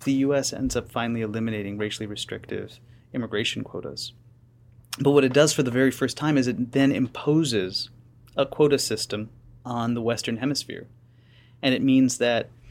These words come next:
your movement from, um, Mexico,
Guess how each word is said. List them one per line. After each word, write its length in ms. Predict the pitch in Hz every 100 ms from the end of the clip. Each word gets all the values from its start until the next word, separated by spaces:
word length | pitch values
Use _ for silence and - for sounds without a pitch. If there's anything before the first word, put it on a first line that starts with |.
| - - -
your 280 | 131 143 143
movement 580 | 143 160 139 113 -
from, 640 | - - 127 120 117 110 - - - -
um, 400 | 131 117 107 113
Mexico, 680 | 131 135 - - 117 107 101